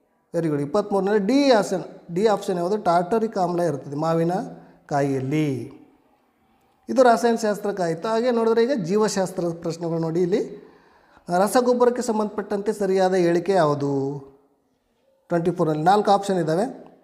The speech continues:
ಇಲ್ಲಿ ಬಿ ಆಪ್ಷನ್ ನಮಗೆ ಸರಿಯಾಗ್ತದೆ. ಮಾನವ ನಿರ್ಮಿತ ನಿರ್-,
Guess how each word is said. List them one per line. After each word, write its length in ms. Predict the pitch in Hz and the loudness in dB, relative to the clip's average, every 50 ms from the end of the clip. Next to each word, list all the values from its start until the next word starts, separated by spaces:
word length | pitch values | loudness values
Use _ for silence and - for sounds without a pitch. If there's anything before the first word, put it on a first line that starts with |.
| _ _ _ _ _ _ _ _ _ _ _ _ _ _ _ _ _ _ | _ _ _ _ _ _ _ _ _ _ _ _ _ _ _ _ _ _
ಇಲ್ಲಿ 180 | 214 214 220 226 | -2 0 0 2
ಬಿ 240 | 180 180 262 269 254 | 2 2 4 6 6
ಆಪ್ಷನ್ 320 | 240 226 240 - 220 196 | 6 6 4 0 -2 0
ನಮಗೆ 200 | 196 196 208 233 | 0 0 0 0
ಸರಿಯಾಗ್ತದೆ. 520 | 233 233 202 170 165 143 131 127 - - | 0 0 0 0 0 -2 -2 -4 -6 -6
ಮಾನವ 320 | 156 165 170 180 196 208 208 | -2 0 0 2 2 2 2
ನಿರ್ಮಿತ 400 | 202 196 190 185 190 185 180 202 | 2 2 0 0 -2 -2 -2 -2
ನಿರ್-, 360 | 196 180 165 170 170 170 170 | 0 0 0 0 -2 -2 -6